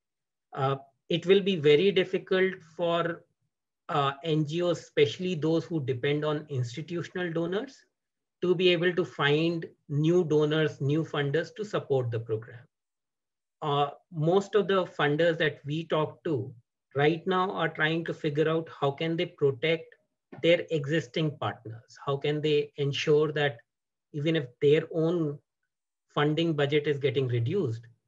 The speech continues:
how do they allocate it within their existing partners and continue to deliver impact as they go forward in the near future? So from an N G O perspective, what becomes important is for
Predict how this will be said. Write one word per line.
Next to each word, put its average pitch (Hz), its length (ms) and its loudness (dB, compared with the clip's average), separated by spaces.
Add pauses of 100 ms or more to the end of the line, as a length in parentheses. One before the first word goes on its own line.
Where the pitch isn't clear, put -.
(160)
how 151 280 2
do 175 140 0
they 196 180 2
allocate 160 640 -2
it 185 220 -4
within 151 400 2
their 151 220 6
existing 123 600 -4
partners 123 560 -6
and 147 220 -6
continue 156 540 -2
to 156 160 -6
deliver 123 380 -2
impact 120 500 -4 (640)
as 147 240 2
they 147 120 2
go 135 200 0
forward 120 460 0
in 120 100 -4
the 190 80 -2
near 151 260 0
future? 113 480 -10 (720)
So 196 420 2 (140)
from 180 240 0
an 175 100 4
N 156 220 4
G 214 120 2
O 220 60 -2
perspective, 196 600 -2
what 160 240 -2
becomes 170 360 -6
important 135 640 -4 (800)
is 185 160 -4
for - 320 2